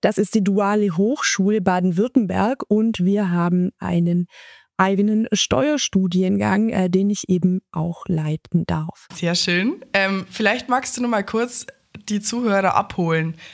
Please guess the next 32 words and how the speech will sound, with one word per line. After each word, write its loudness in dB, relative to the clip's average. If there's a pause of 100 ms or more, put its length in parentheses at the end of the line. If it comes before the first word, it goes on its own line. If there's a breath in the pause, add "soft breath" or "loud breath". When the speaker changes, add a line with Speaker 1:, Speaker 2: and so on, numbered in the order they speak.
(100)
Speaker 2:
wie 0
denn 0
das -2
abläuft, -2
weil 2 (240 loud breath)
wir 0
sind 0
jetzt 0
hier -2
in 0
Bayern, 2
also 0
unsere -2
Kanzlei 0
zumindest, -2
die -4
Zuhörer 0
sicher -4
deutschlandweit, 0
aber 2 (280 loud breath)
was 0
ist -2
so 0
die -2
Besonderheit 0
an 2
dem 0
dualen 2
Studiengang -2
im 0
Vergleich 0
zu -4